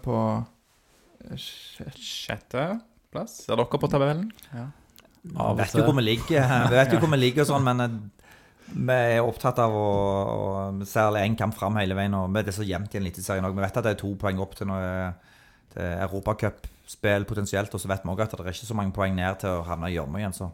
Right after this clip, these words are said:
Speaker 1: Mm.
Speaker 2: Mm, veldig jevnt.
Speaker 1: Men
Speaker 4: Ja.
Speaker 1: den, den Molde-kampen ble jo på en måte starten på en, eh, lang og god resultatrekke som, eh, som gjorde at, eh, Viking klatret en del på tabellen.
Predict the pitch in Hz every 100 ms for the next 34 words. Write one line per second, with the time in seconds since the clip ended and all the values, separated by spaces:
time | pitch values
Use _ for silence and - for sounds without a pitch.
0 | - 127 120 - - 107 98 117 - -
1 | 101 92 - - - 147 147 139 135 143
2 | 147 147 254 139 160 160 151 135 127 135
3 | 135 135 113 117 - 123 123 120 120 120
4 | 139 135 131 120 117 117 117 117 113 113
5 | 123 120 139 123 123 123 131 123 117 117
6 | 123 151 147 113 113 117 113 113 113 113
7 | 113 117 120 120 107 117 117 - 123 113
8 | - 127 120 - 135 127 123 123 123 127
9 | 147 120